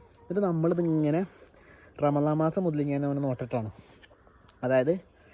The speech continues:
ഇങ്ങനത്തെ ഈ സാധനം ഒന്ന് തിന്നണത് വീഡിയോ എടുക്കണമെന്ന്. ഏ?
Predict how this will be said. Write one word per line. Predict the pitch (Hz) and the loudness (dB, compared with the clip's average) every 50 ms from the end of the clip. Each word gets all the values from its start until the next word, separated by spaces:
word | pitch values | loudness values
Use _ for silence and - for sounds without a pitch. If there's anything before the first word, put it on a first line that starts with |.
| - - - _ | -20 -20 -14 _
ഇങ്ങനത്തെ | - 139 143 135 160 151 | -4 -2 0 2 2 0
ഈ | 147 - | 0 0
സാധനം | 147 135 131 131 135 139 | -2 0 0 0 -2 -2
ഒന്ന് | 139 139 143 | -2 -2 -2
തിന്നണത് | 143 131 127 123 123 127 131 131 | -4 -2 -2 -4 -2 -2 -2 -2
വീഡിയോ | 123 120 123 117 | -2 -2 -4 -4
എടുക്കണമെന്ന്. | 107 113 110 107 98 - - - - - - - - - _ _ _ - - - - - - _ _ _ _ _ - - - - - - _ - - 160 | -6 -6 -8 -8 -10 -12 -16 -20 -20 -20 -20 -20 -20 -20 _ _ _ -20 -20 -20 -20 -20 -20 _ _ _ _ _ -20 -20 -20 -20 -20 -20 _ -12 -8 -6
ഏ? | 170 | -4